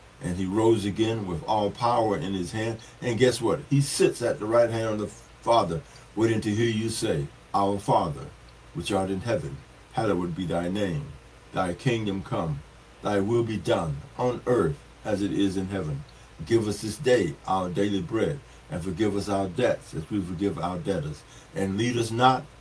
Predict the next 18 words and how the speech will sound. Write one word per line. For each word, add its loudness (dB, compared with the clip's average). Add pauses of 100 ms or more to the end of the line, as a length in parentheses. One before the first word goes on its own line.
into -4
temptation, 2 (400)
but -2
deliver 8
us 4 (180)
from 2
evil. -2 (360)
For -2
thine 2
is -4
the -6
kingdom, 8 (680)
and 2
the 6
power, 0 (380)
and 4
the 8
glory, 0